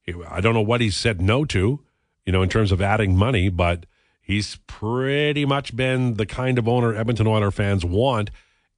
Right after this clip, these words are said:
as far as spending is concerned. Ken Holland has a few months left in his contract. We don't know what's gonna happen in the summertime, but it doesn't sound like he's coming back. So he's going to wanna,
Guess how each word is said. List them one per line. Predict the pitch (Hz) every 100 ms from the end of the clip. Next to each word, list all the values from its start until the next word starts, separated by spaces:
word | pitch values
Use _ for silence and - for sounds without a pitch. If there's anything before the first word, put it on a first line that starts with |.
| _ _
as | 95 90
far | - 117
as | 113
spending | - 143 135 78
is | 64
concerned. | - - - 53 - _ _ _ _ _ _ _ _ _ _ _ _ _ _ _ _ _ -
Ken | 123 131
Holland | 120 135 127 113
has | 95 101 101 92 - - _ -
a | 80
few | - 143
months | 147 143 -
left | 143 135
in | 127
his | 117
contract. | - 127 123 - 62 50 - _ _ _ _ _ _ _ _ _ _ _ _ _ _ _ _
We | 73 87 110
don't | 127
know | 120
what's | 120 -
gonna | 113
happen | 101 104 101
in | 92
the |
summertime, | 82 135 139 107 95
but | 98
it |
doesn't | 107 98 104
sound | - 117 127
like | 104 98
he's | 101
coming | - 104 98
back. | 101 107 - - _ _ _ _ _ _ _ _ _ -
So | 107
he's | 92 113 110
going | 120 123 113
to |
wanna, | 104 104 98 95